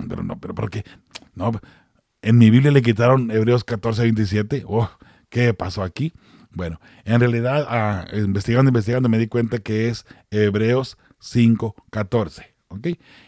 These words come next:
Y mira lo que dice la cita bí-, bíblica correcta. "Y todo aquel que participa de la leche es imperfecto", o perdón, inexperto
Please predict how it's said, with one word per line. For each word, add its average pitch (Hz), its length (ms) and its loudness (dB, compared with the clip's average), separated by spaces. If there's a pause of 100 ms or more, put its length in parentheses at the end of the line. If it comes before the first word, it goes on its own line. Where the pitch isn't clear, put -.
(140)
Y 110 340 0
mira 120 200 2
lo 131 100 2
que 110 80 -2
dice 113 100 -2
la 113 80 2
cita 101 220 -6
bí-, 101 160 -6
bíblica 113 640 -4 (240)
correcta. 113 580 2 (560)
"Y 113 140 0
todo 185 440 4
aquel 160 300 2
que 143 100 -4
participa 127 460 -2
de 117 80 2
la 98 120 -2
leche 117 460 -4
es 120 300 -4
imperfecto", 107 1200 -4 (680)
o 113 140 -2
perdón, 117 460 0
inexperto 117 640 0